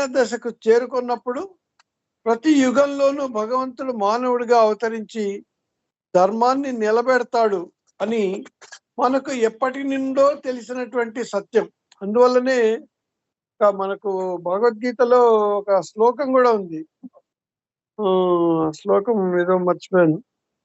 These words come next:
ఆ, యు-, ప్రతి యుగంలో కూడా ధర్మం అంతరించినప్పుడు భగవంతుడు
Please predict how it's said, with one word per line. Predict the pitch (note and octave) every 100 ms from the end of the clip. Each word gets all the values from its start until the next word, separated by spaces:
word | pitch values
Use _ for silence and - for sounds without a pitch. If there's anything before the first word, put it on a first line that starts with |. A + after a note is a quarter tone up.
| _ _ _ _ _ _ _ _ _ - A3
ఆ, | A3+ G3 F#3+ F3 E3+ D#3+ D#3+ D#3+ E3+ F3 E3+ E3 F3 _ _ A3
యు-, | A3 - A3+
ప్రతి | G3+ G#3 A#3
యుగంలో | A3 A3 C4+ C4 C4 C4
కూడా | A#3 A#3+ C4 F4+ _ _ _ _ _ _
ధర్మం | G#3 G#3+ C4+ B3
అంతరించినప్పుడు | A3+ A#3 B3+ B3+ A3 A#3 A3+ C4+ B3
భగవంతుడు | G3+ A3 A#3+ A#3 A3+ A3+ D4